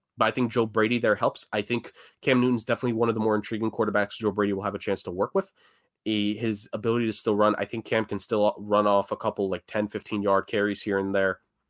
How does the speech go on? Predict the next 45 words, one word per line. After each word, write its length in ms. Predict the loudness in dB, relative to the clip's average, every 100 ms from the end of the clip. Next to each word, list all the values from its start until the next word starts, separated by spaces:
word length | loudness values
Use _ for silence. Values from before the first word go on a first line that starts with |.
| _ -2
Heck, 200 | 0 -2
if 80 |
he's, 260 | -4 -4 -6 -16 -16 -4
if 100 | 0
his 140 | 0
body's 320 | 2 2 4 2
right, 180 | 0 0
who, 260 | -2 -2
who 160 | -2 0
knows? 220 | 0 0
He 80 | 0
might 240 | 0 0
run 300 | -2 -2 2
off, 160 | 0 0
like, 100 | -6
a 40 |
thirty-yard 520 | -2 0 2 2 0 0
touchdown 400 | -2 -2 -4 -4
in, 180 | -4 -2
<laughs> 40 | 0
in 80 | 2
one 120 | 0
of 80 | 0
these 160 | -2
games. 280 | -2 -4 -2
You 60 | -2
know, 120 | 0
that's 200 | 0 0
a 40 |
wait 140 | 0 -2
and 100 | -4
see 160 | -6
type 160 | -6 -6
of 80 | -4
deal, 180 | -6 -8 -8 -2
especially, 340 | 2 2 2
like, 140 | 2 0
with 120 | -4
Christian 280 | -6 -2 -2
McCaffrey 440 | 0 0 0 0
there, 200 | 0 -2 -4
uh, 120 | -6
Christian 280 | -6 -10 -2
McCaffrey 280 | -2 0
there. 200 | 0 0